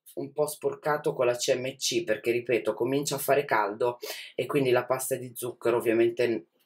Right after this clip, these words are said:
un pochino ne, ne risente. Ok, in questo modo andiamo a creare,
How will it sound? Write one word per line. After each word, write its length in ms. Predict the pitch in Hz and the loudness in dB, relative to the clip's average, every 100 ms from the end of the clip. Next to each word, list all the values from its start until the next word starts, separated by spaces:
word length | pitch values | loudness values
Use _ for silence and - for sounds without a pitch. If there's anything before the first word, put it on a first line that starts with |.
| _ | _
un 160 | - 113 | -6 -2
pochino 400 | 107 - 104 113 | -2 0 4 4
ne, 500 | 107 98 92 95 92 _ - - - - | 4 0 0 -2 -6 _ -4 -4 -4 -6
ne 220 | 123 131 | -2 0
risente. 880 | 123 117 117 98 104 - - 277 277 _ _ _ _ _ _ _ _ _ _ _ _ _ _ _ _ _ _ - _ _ _ _ _ _ _ _ _ _ _ _ _ _ _ _ _ _ _ _ - | 0 0 0 0 -2 2 4 4 -2 _ _ _ _ _ _ _ _ _ _ _ _ _ _ _ _ _ _ -20 _ _ _ _ _ _ _ _ _ _ _ _ _ _ _ _ _ _ _ _ -12
Ok, 440 | 123 120 _ - - - - - _ _ _ _ _ _ - - _ _ _ _ _ _ _ _ _ _ - | -12 -14 _ -18 -14 -14 -16 -20 _ _ _ _ _ _ -20 -20 _ _ _ _ _ _ _ _ _ _ -2
in 180 | 190 170 | -2 0
questo 340 | 90 - 92 | 0 -2 -4
modo 420 | 85 76 87 87 - _ _ _ _ _ _ _ _ _ _ _ - - - - - - - - - _ _ _ _ _ - - _ _ _ - | -2 -2 -2 -4 -8 _ _ _ _ _ _ _ _ _ _ _ -20 -18 -18 -16 -16 -14 -16 -20 -20 _ _ _ _ _ -20 -20 _ _ _ -14
andiamo 420 | 78 78 82 80 | -8 -4 -2 -4
a 60 | 78 | -4
creare, 640 | 78 85 82 82 85 - | -2 0 0 -2 -6 -10